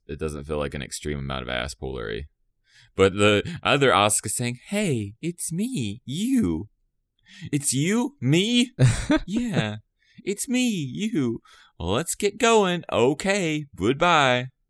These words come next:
Speaker 1: And then the cum monster angel just try-, takes over the Wunder.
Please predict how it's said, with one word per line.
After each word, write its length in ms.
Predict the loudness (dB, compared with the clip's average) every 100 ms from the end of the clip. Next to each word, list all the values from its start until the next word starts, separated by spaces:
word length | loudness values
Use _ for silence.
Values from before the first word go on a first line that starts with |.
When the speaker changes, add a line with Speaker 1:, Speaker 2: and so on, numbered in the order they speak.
| _ _ _ _ _ _ _ _ _ _ _
Speaker 1:
And 160 | -6 -2
then 260 | 0 0 -2
the 140 | -6
cum 360 | -4 0 0 2
monster 480 | 0 -2 -2 0 0
angel 360 | 0 -2 -4
just 240 | -8 -8 -6
try-, 120 | -8
takes 300 | -4 -4 -2
over 180 | -2 -2
the 140 | -4 -4
Wunder. 600 | -4 -4 -2 -2 -4